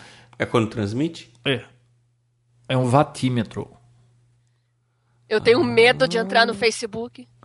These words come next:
Speaker 2: Por quê?
Speaker 3: Porque não tem como botar invisível. Eu, eu, eu entro aqui, aí aparece aquela barra de pessoas do teu lado, aí já aparece uma
Speaker 1: Ah.
Speaker 3: prima sem noção.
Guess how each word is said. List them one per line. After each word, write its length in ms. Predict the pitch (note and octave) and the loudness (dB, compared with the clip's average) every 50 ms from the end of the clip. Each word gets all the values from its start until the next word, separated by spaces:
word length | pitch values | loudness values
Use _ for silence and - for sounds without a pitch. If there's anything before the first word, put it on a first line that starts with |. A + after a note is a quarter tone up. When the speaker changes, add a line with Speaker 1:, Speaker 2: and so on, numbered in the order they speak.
| - _ - | -20 _ 2
Speaker 2:
Por 180 | E3+ F3+ A3 | 4 4 4
quê? 420 | - - C#4+ A#3+ D#3 A2 G2+ - - - - - _ _ _ _ _ _ _ _ _ _ _ _ _ _ | 4 4 6 6 6 6 2 -4 -14 -20 -20 -20 _ _ _ _ _ _ _ _ _ _ _ _ _ _
Speaker 3:
Porque 220 | - C#4 C4 - F4+ | -10 -6 -4 -2 0
não 120 | F#4+ G#4 | 0 0
tem 160 | G4+ G#4 G#4+ | 2 0 0
como 180 | - G#4+ G4 F4 | 2 2 2 2
botar 280 | F4 F#4+ F#4+ - F#4+ F#4+ | 2 2 4 4 4 4
invisível. 680 | G4 F4 F#4 F#4+ E4 B3+ A#3+ C#4 D#4+ E4+ C#4+ D4+ B3+ A#3 | 2 0 -2 -4 -4 -4 -6 -6 -4 -4 -2 -2 0 0
Eu, 120 | A#3+ A#3+ E3 | 0 0 0
eu, 160 | G#3+ A#3+ A#3+ | 0 0 0
eu 680 | B3 A3+ A#3 A#3+ A#3+ A#3+ B3 B3 A#3+ A#3+ A#3+ A#3 A#3 A#3 | -2 0 0 0 0 0 -2 -4 -6 -6 -6 -4 -2 0
entro 340 | B3 C4+ E4 A4 G#4+ - F4+ | 2 2 2 0 0 -2 -4
aqui, 340 | - - - C#4 C#4+ E4+ G#4+ B4 - _ _ _ _ _ _ _ _ _ _ _ | -4 -4 -8 -6 -4 -4 -4 -4 -6 _ _ _ _ _ _ _ _ _ _ _
aí 140 | - C4+ C#4+ | 0 2 2
aparece 440 | D#4+ D#4+ - C4+ C4 C#4 D#4 - - | 2 2 2 2 2 2 2 0 -4
aquela 220 | - D#4 D4 C#4 | -4 -2 -2 -2
barra 380 | A#3 G3+ A#3+ B3 C4+ D#4+ F4+ D4 | 0 0 2 2 2 2 0 -4
de 100 | A#3 B3+ | -6 -8
pessoas 460 | - C#4 A#3+ A#3 - - C4 B3 A#3+ | -8 -8 -8 -8 -6 -4 -4 -4 -4
do 60 | B3+ - | -6 -4
teu 180 | - C4+ B3+ | -4 -2 -2
lado, 280 | A#3 A3+ A#3 C4 D4+ D#4 | 2 2 2 4 4 2
aí 100 | D4+ C#4 | 0 2
já 100 | D4 F4+ | 2 2
aparece 400 | - - G4+ F#4 F#4 - - F4+ | 2 4 4 4 4 2 0 -2
uma 120 | F4 F4+ | -4 -4
Speaker 1:
Ah. 20 | D#4+ | -4
Speaker 3:
prima 360 | D#4 D#4+ D#4 D4+ F4 F4 D#4+ | -4 -4 -4 -2 0 0 0
sem 260 | D4+ - - D4+ D#4 | 0 0 0 0 2
noção. 600 | D#4 D#4 D4+ C#4+ - - D#4 C#4+ D4+ D#4 D#4 D4+ | 4 2 2 2 0 -2 0 2 2 0 0 -2